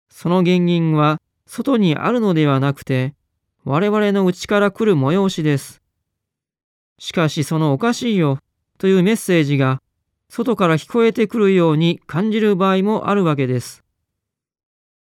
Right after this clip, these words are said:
このことを仏教では観世音菩薩と呼ぶことがあります。朗読を終わります。ここまで述べてきたように、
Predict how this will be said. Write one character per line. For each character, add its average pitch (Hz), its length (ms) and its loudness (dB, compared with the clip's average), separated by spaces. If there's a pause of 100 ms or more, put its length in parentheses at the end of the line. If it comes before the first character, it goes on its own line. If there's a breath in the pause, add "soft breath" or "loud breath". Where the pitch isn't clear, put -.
(240)
こ - 120 -4
の 226 140 0
こ 226 160 0
と 208 180 4
を 175 40 2
仏 151 220 0
教 196 240 2
で 147 120 2
は 143 260 0
観 214 300 -2
世 214 140 0
音 202 140 0
菩 196 60 0
薩 190 300 -2
と 165 140 0
呼 160 80 0
ぶ 160 80 -4
こ 180 100 -2
と 233 160 -2
が 190 100 0
あ 143 60 0
り 131 100 -2
ま 123 140 -4
す。 - 240 -18 (1300)
朗 160 160 2
読 185 280 0
を 165 80 2
終 165 40 2
わ 160 80 2
り 151 100 0
ま 135 160 0
す。 - 240 -18 (1700)
こ - 140 -10
こ 214 120 0
ま 214 140 2
で 196 100 2
述 190 120 2
べ 220 100 2
て 196 100 2
き - 80 -4
た 160 180 0
よ 143 200 2
う 135 60 0
に、 131 220 -2